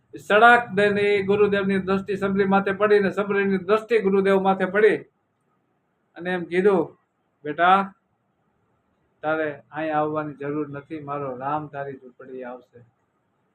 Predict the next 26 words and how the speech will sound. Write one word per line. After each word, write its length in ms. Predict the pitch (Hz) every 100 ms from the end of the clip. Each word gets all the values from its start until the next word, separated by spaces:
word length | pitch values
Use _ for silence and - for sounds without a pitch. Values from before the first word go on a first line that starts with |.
| _ _ _ _ _
તારે 380 | 151 165 196 233
અહીં 340 | 156 165 214 202
આવવાની 340 | 208 208 208
જરૂર 360 | 185 190 214 208
નથી 240 | 202 214
બેટા, 340 | 190 190 220
મારો 300 | 214 196 202
રામ 300 | 180 175 208
તારી 280 | 208 202 202
ઝૂંપડી 400 | 185 180 202 196
આવશે." 320 | 180 185 185
એમ 260 | 196 185 180
કહેવાય 380 | 175 175 190 180
ત્યારે 300 | 175 170 170
સબરીની 460 | 170 165 170 170
ઉંમર 280 | 165 165 165
સાત 400 | 151 - 156 160
વર્ષની 400 | 156 156 151 151
હતી. 400 | 147 143 160 127 _ _ _ _ _ _ _ _ - _ _ -
જંગલમાં 480 | 139 156 165 160 143
હાલી 240 | 151 165
ગઈ 120 | 160 151
ઝૂંપડી 380 | 143 143 165
બનાવી, 540 | 151 147 160 165 151 139 135 _ _ _ _
ફળ, 180 | 156 156
ફૂલ, 300 | 151 - 160